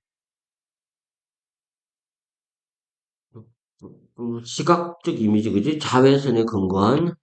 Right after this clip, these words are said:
자외선, 자외선 스펙트럼을 이용한, 스펙트럼을 이용한, 어,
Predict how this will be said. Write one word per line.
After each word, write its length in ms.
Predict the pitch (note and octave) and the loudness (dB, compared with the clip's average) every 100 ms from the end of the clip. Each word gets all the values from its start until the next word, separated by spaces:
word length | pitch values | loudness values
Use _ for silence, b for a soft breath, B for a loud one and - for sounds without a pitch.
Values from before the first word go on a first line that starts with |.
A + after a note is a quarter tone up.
| _ _ _ _ _ _ _ _ _ _ _ _ | _ _ _ _ _ _ _ _ _ _ _ _
자외선, 840 | _ A2+ A2+ A#2 A#2 A2+ G2+ F2+ F2+ _ _ _ _ _ _ _ _ _ _ _ _ | _ -4 -2 0 -2 -4 -6 -6 -12 _ _ _ _ _ _ _ _ _ _ _ _
자외선 460 | G#2+ A#2 A#2+ B2 | -4 -2 -2 -4
스펙트럼을 760 | A#2+ - A2+ - - F#2+ F2 - | -8 -10 -10 -10 -6 -4 -2 -2
이용한, 380 | F2 E2+ F2 G#2+ - _ _ _ _ _ _ _ - _ _ _ _ _ _ _ _ _ _ _ _ _ | -2 0 0 -2 -6 _ _ _ _ _ _ _ -20 _ _ _ _ _ _ _ _ _ _ _ _ _
스펙트럼을 920 | _ _ A2+ - A2 G#2 B2 F#3+ - - _ _ _ _ _ _ | _ _ -16 -14 -10 -6 -4 -4 -6 -14 _ _ _ _ _ _
이용한, 640 | F2+ F2+ F2+ A#2 D#3+ F3 - _ _ _ _ _ _ _ _ _ _ _ _ _ _ _ _ _ _ _ _ | -8 -4 -4 -4 -6 -10 -18 _ _ _ _ _ _ _ _ _ _ _ _ _ _ _ _ _ _ _ _
어, 520 | F2 E2 D#2+ D#2 D#2+ | -14 -12 -10 -12 -14